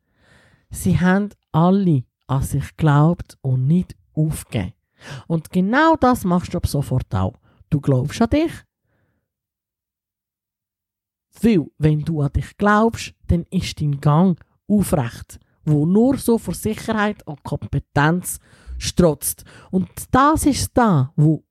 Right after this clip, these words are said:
jeder von uns im Partner sucht. Wir wollen Sicherheit. Wir wollen jemanden an unserer Seite, der gemeinsam mit uns kämpft. Wer, glaubst du, hat sich in der Steinzeit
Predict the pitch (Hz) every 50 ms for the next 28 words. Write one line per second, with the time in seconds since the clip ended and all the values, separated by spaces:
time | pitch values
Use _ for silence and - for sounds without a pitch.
0 | _ - 170 170 175 208 226 233 - 233 196 - - 202 - - 214 208 185 -
1 | - 160 165 - - - 160 147 - - 147 160 156 - - 175 135 117 - -
2 | - - - - - - - 190 190 170 165 156 139 - - - - - 170 156
3 | - - 170 156 151 127 107 104 - - - - - - - - - 190 208 202
4 | 208 202 196 185 185 180 175 - - 151 147 147 151 147 - 147 143 - - -
5 | 226 247 254 - - - 262 262 254 - - _ _ - - - - - - 196
6 | 196 180 - - - 175 180 202 214 220 202 220 208 196 175 160 156 - - 175
7 | 180 165 - - - - 147 131 120 107 87 - - - - - _ - _ _
8 | _ _ _ _ _ _ _ _ - 196 240 269 320 359 - - 220 196 196 202
9 | 196 - - - - 131 131 160 196 214 220 - - 240 - - 175 - 160 -
10 | - - 175 165 180 208 220 - - 226 214 -